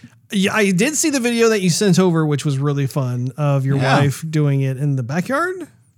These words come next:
Speaker 1: or front
Speaker 2: Uh, it
Speaker 1: yard.
Speaker 2: was, uh, we took a walk to the park, Russ.
Speaker 1: Walked to the park.
Speaker 2: That was a park snow angel.
Speaker 1: A whizzle to the pizzle.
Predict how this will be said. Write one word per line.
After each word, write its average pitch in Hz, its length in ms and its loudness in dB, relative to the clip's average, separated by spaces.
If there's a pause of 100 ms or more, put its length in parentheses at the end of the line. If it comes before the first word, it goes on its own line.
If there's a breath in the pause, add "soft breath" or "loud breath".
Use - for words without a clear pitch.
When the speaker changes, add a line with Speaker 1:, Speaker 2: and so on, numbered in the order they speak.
(120)
Speaker 1:
or 156 100 2
front 208 200 2
Speaker 2:
Uh, - 20 2
it 160 40 4
Speaker 1:
yard. 131 120 4
Speaker 2:
was, 107 200 -4
uh, 240 280 4
we 226 80 2
took 233 160 -4
a 185 40 0
walk 185 280 2
to 147 80 -2
the 131 60 0
park, 135 300 0
Russ. 120 360 -6
Speaker 1:
Walked 165 440 0
to 190 200 -4
the 196 140 -2
park. - 800 -12 (600)
Speaker 2:
That 117 60 -2
was 117 100 -4
a - 40 -12
park 107 280 -6
snow 78 180 -12
angel. 139 220 -6
Speaker 1:
A 156 60 6
whizzle 254 420 4
to 214 100 2
the 226 80 4
pizzle. 190 540 4